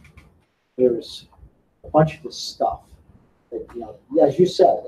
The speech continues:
as you said up front, this, this metadata is associated with the app. And you,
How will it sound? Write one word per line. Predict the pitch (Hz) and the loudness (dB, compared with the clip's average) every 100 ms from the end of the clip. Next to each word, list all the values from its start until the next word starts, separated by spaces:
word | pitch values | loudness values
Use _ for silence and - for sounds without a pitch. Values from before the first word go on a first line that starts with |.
| 120 | -4
as | 131 | -4
you | 131 | -6
said | - 151 139 | -2 4 4
up | - - | 4 2
front, | - - | -2 0
this, | 117 - | -6 -6
this | - - 123 | -12 -10 -4
metadata | 127 131 107 90 87 - - _ | 0 0 -2 -4 -6 -10 -20 _
is | - - | -20 -20
associated | - 139 127 127 117 - | -6 -2 0 0 -2 -4
with | - | -12
the | - | -6
app. | - - - _ _ _ _ _ _ 127 | -2 -2 -4 _ _ _ _ _ _ -4
And | 123 - - _ _ _ | -2 -4 -10 _ _ _
you, | 131 135 123 117 | -4 -2 -2 -6